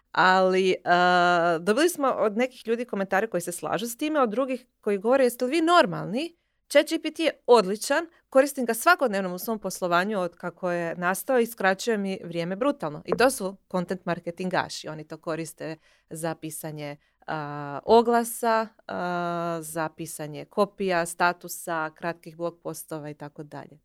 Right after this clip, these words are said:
Taj sadržaj je za njih dovoljno dobar. I, i čak sam izdvojila tu neke, odnosno Neil Patel je na, na svom blogu izdvojio pet alata uz veliki disclaimer o,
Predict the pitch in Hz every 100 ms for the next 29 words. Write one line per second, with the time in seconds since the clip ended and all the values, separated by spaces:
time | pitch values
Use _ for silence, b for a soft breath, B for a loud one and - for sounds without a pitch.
0 | _ 160 151 - 165 170 160 156 151 165
1 | - 165 165 165 165 165 - 156 b b
2 | b - 175 170 165 - 170 - 190 -
3 | 185 175 175 180 160 156 160 156 - 147
4 | 151 156 170 170 165 156 156 165 147 -
5 | 135 - 160 151 - 165 156 156 151 170
6 | 151 160 170 165 160 143 131 147 - 254
7 | 262 170 165 175 170 170 151 151 - 170
8 | 156 156 151